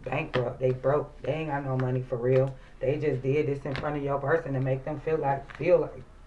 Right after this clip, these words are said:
shit, look, they shady, they ain't, they do, they do shady stuff. And that's why your person left this dumb bitch hanging, or a man, or a woman, or whoever. Yeah, but this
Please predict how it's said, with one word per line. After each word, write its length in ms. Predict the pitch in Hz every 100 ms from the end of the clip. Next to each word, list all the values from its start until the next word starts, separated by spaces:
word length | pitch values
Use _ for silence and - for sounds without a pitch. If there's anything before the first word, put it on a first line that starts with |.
| - -
shit, 160 | 180 156
look, 240 | 190 135
they 160 | 139 143
shady, 420 | - - - 127
they 80 | 143
ain't, 340 | 185 160 147 - - - -
they 160 | - 190
do, 200 | 170 165 135
they 160 | 170
do 160 | 196 170
shady 420 | - 165 170 175
stuff. 420 | - 165 143 120 - - -
And 200 | 131 139
that's 220 | 170 190
why 140 | 175 170
your 160 | 160
person 360 | 156 175 165 131
left 200 | 151 156
this 160 | 151
dumb 260 | 127 135 151
bitch 220 | 135 139
hanging, 440 | 127 127 123 120 123 - -
or 180 | 117 120
a 20 |
man, 440 | 127 135 131 131
or 120 | 123
a 40 | 117
woman, 380 | 127 131 131 123
or 80 |
whoever. 460 | 120 131 131 120 120 - - - - - -
Yeah, 320 | 117 117 123 - - - -
but 180 | 127
this 180 | 147 185